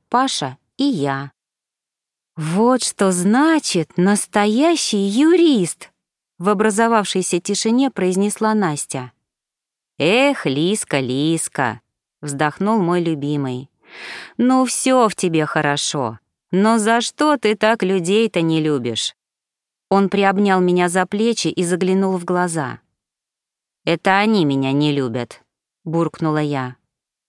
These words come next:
"Глупости", уверенно сказал он. "Вспомни,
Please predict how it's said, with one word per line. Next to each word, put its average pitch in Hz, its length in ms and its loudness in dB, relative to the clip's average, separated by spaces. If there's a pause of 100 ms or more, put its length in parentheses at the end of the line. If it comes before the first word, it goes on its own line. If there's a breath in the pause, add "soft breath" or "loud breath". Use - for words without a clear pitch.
(280)
"Глупости", 170 1160 0 (320)
уверенно 175 580 2
сказал 165 500 -2
он. 127 260 -4 (600)
"Вспомни, 151 800 0